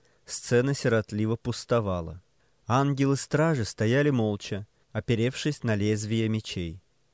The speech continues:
Лица налились каменной мрачностью. «Ангелы из Челябинска такие суровые!» оглядываясь, бодро говорит в микрофон Светлячков. «Что мочат бесов одним взглядом? В нём с рождения содержится полтонны чугуна.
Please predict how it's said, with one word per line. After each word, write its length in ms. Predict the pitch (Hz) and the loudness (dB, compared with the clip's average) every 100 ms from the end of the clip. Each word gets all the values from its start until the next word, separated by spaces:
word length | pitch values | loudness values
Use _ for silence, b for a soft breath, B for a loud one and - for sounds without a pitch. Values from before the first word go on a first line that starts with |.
| _ | _
Лица 400 | 104 143 - - | -2 -2 0 -2
налились 640 | 120 113 104 104 127 - - | 0 2 0 0 -2 -4 -4
каменной 500 | 113 110 120 117 117 | 0 0 0 0 0
мрачностью. 920 | 113 117 104 - 87 - - 87 80 _ _ _ _ _ | 0 -2 -4 -8 -10 -12 -14 -16 -16 _ _ _ _ _
«Ангелы 420 | 151 147 120 131 | 4 4 4 0
из 60 | 123 | 2
Челябинска 500 | 156 139 120 - 127 | 6 6 6 0 -2
такие 300 | 123 147 123 | -2 0 -2
суровые!» 580 | - 123 151 139 101 - _ _ _ | 0 6 6 6 2 -2 _ _ _
оглядываясь, 800 | 107 98 104 123 123 107 98 95 | -6 -2 0 2 0 -2 -2 -4
бодро 360 | 92 123 131 117 | -2 -2 0 0
говорит 420 | 110 104 110 - | 0 0 -2 -4
в 40 | |
микрофон 460 | 110 - 101 - 107 | -4 -4 -6 -4 -6
Светлячков. 800 | - 107 110 - - 95 78 - _ _ _ | -6 -6 -4 -4 -8 -10 -10 -18 _ _ _
«Что 240 | - - 165 | -4 6 8
мочат 280 | 160 151 | 8 2
бесов 380 | 123 117 - 117 | 2 2 2 0
одним 280 | 123 120 147 | 0 4 2
взглядом? 580 | 113 104 123 107 90 80 _ _ | 2 0 2 2 -2 -10 _ _
В 120 | 107 | 2
нём 200 | 156 170 | 4 4
с 80 | - | 4
рождения 440 | 151 120 185 160 | 2 4 4 4
содержится 520 | 123 135 151 143 - 131 _ | 4 2 2 2 2 -2 _
полтонны 680 | 160 151 127 - 185 156 151 | 4 4 2 6 6 8 6
чугуна. 600 | - - 151 156 127 | 4 2 6 6 6